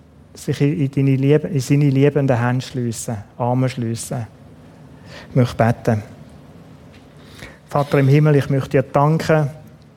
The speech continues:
dass du uns erlöst hast in Jesus Christus, dass wir neue Menschen, neue Kreaturen sind. Und ich möchte dir danken, dass du uns auf dem Prozess von der Erneuerung, von der Heilung, von innerer Heilung willst helfen.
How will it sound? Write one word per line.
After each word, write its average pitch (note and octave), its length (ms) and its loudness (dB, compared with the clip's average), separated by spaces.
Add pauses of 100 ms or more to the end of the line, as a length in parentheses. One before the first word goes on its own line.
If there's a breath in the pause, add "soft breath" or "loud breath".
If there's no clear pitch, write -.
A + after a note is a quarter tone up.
(1400 loud breath)
dass C3 180 0
du D3 180 2
uns D3 160 0
erlöst C3 480 2
hast C#3+ 160 -2
in B2+ 100 0
Jesus B2+ 400 -2
Christus, C3 480 -4
dass - 160 -8
wir B2 180 0 (200)
neue C#3 420 4
Menschen, C3+ 480 0
neue C3+ 240 0
Kreaturen B2+ 580 -4
sind. C3 420 -8 (760 loud breath)
Und - 100 -8
ich D3 80 0
möchte D3+ 320 2
dir - 60 -16
danken, D#3 420 0
dass C#3+ 180 2
du D#3 100 0
uns D3 160 0
auf C#3 100 -6
dem C#3 200 0
Prozess D3 640 -2
von C#3+ 140 0
der C#3 120 2
Erneuerung, C#3 680 2 (580 loud breath)
von - 180 -2
der A#2 200 0
Heilung, D3 340 2
von - 160 -6
innerer D3+ 480 2
Heilung C#3 400 2
willst C3 420 -2
helfen. C3 640 -2